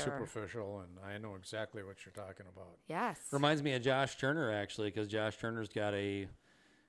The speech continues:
Speaker 3: quote-unquote policy with his band that no one in the band's allowed to drink.
Speaker 1: Yep.
Speaker 3: And, uh, they do a prayer before they go out
Speaker 2: Ever?
Speaker 3: on stage. No, not allowed to drink. They gotta be sober to be in his band.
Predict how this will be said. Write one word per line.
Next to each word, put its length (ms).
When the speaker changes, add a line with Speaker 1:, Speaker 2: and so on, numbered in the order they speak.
Speaker 3:
quote-unquote 640
policy 800
with 200
his 220
band 380
that 80
no 120
one 120
in 60
the 60
band's 340
allowed 260
to 40
drink. 440
Speaker 1:
Yep. 240
Speaker 3:
And, 260
uh, 140
they 140
do 160
a 60
prayer 320
before 280
they 120
go 120
out 140
Speaker 2:
Ever? 80
Speaker 3:
on 100
stage. 340
No, 220
not 160
allowed 140
to 60
drink. 320
They 100
gotta 180
be 100
sober 440
to 100
be 100
in 100
his 100
band. 340